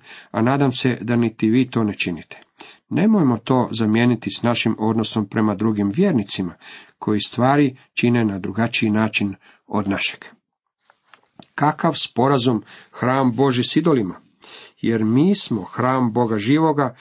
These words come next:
kao što reče Bog. "Prebivat ću u njima i hoditi među njima i bit ću Bog njihov,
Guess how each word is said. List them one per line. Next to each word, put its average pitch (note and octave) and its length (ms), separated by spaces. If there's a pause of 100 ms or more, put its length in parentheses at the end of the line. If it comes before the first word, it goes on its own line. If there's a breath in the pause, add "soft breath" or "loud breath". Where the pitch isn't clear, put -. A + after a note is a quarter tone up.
(160 loud breath)
kao C3+ 240
što - 200
reče C3 300
Bog. A#2+ 380 (500 loud breath)
"Prebivat C3 520 (120)
ću B2+ 180
u A2 140
njima F3+ 400 (440 soft breath)
i G#2 140
hoditi C#3+ 640
među C3 360
njima A2 320 (360 soft breath)
i A#2 180
bit D#3+ 340 (140)
ću G#2+ 160
Bog A#2 440
njihov, A2+ 460